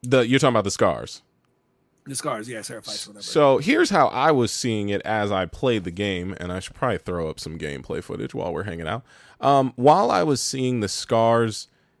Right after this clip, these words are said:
Speaker 1: you know, come around and do their thing, my brain was telling me that these were the original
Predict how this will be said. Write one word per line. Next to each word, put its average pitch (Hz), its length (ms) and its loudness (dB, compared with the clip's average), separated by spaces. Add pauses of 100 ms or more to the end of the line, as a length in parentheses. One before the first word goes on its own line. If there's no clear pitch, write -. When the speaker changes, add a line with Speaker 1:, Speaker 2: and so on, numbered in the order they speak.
Speaker 1:
you - 100 -6
know, 92 380 -4
come 131 180 -2
around 113 380 2
and 95 100 -4
do 113 140 0
their 113 140 2
thing, 104 420 -2 (1200)
my 180 300 0
brain 196 320 2
was 156 140 0
telling 139 260 2
me 135 120 0
that 113 220 -2
these 175 300 -2
were 127 400 2
the 120 240 -2
original 117 960 2